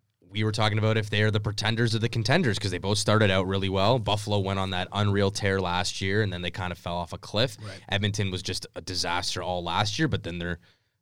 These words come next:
Speaker 1: unreal, like
Speaker 2: Right.
Speaker 1: Draisaitl, McDavid. Now, going back to what we
Speaker 2: One-two
Speaker 1: said about
Speaker 2: punch.
Speaker 1: Taylor Hall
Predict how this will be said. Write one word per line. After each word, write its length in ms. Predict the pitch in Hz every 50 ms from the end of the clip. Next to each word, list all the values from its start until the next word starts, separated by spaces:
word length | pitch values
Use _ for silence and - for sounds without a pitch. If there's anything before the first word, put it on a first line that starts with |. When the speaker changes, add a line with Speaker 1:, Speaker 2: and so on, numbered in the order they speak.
| _ _
Speaker 1:
unreal, 460 | - 98 104 104 98 117 170 196 147 95
like 240 | 90 92 98 - - -
Speaker 2:
Right. 200 | 90 87 120 -
Speaker 1:
Draisaitl, 460 | 90 90 104 107 - - 120 120 120 117
McDavid. 500 | 113 107 107 110 127 117 110 104 104 -
Now, 200 | 107 110 107 107
going 240 | 110 107 127 131 131
back 180 | 135 131 131 -
to 100 | - 120
what 40 | 113
we 60 | 113
Speaker 2:
One-two 60 | 113 127
Speaker 1:
said 140 | - 123 117
about 140 | 113 113 107
Speaker 2:
punch. 40 | 104
Speaker 1:
Taylor 300 | - 123 117 110 107 104
Hall 380 | 101 101 98 104 113 127 127